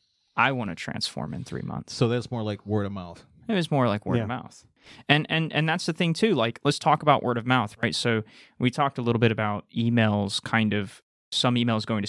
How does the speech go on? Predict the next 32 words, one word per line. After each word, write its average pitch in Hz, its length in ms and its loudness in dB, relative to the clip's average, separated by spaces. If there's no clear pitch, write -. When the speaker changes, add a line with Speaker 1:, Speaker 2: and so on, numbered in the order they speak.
Speaker 1:
spam, 143 280 -2
some 123 180 -6
emails 107 280 -6
not 107 140 -2
getting 101 180 -2
paid 104 220 -4
attention 143 360 -2
to. 95 200 -6
But - 160 -8
one 143 160 4
thing 151 160 -4
that's 107 200 -4
really 110 180 0
important 143 320 -4
that 107 100 -4
a 101 40 -6
lot 110 200 0
of 110 40 -8
people 113 220 -8
don't 107 240 -2
do 120 300 -4
is 104 140 -4
if 110 80 -10
you 107 100 -2
have 147 140 0
a 151 40 -6
contact 113 580 -4
you 107 60 -4
wanna 104 140 -2
get 92 180 -4
hold 110 240 -4
of, 90 240 -6